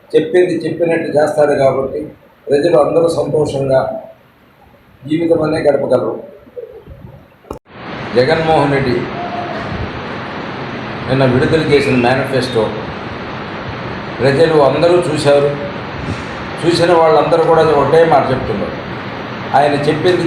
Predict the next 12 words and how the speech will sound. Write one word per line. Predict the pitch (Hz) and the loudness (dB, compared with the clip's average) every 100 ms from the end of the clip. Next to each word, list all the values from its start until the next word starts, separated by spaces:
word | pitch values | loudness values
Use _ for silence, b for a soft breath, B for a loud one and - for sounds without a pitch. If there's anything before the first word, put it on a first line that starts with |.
| - | -2
చెప్పినట్టు | - 170 160 - | 0 0 0 2
చేస్తాడు. | 156 156 156 151 | 2 4 2 4
కాబట్టి | 139 135 139 143 127 - - - - - - - | 4 2 0 -4 -6 -6 -10 -10 -10 -10 -10 -2
మనం | 127 131 | 0 2
అందరం, | 127 156 180 180 175 - - - - - - - - - - - - - | 2 2 4 4 0 -4 -8 -10 -10 -10 -10 -10 -10 -10 -10 -10 -10 -2
ప్రజలందరూ | 165 165 190 185 180 147 - - - - - - - - - - - - - - | 0 4 4 4 4 2 0 -6 -10 -10 -10 -10 -10 -10 -10 -8 -6 -6 -6 2
చాలా | 151 165 165 | 4 6 4
సంతోషంగా | 165 151 165 175 175 170 175 | 2 2 2 4 4 4 4
కనిపించడం | 147 139 151 143 139 151 143 | 4 2 0 0 0 0 2
జరిగింది. | 127 131 135 127 - - - - - - - - | 2 2 0 -2 -4 -8 -8 -10 -8 -10 -8 -2
అదే | 135 180 180 | 4 4 4
పద్ధతిలో | 175 175 180 165 147 | 2 2 2 4 4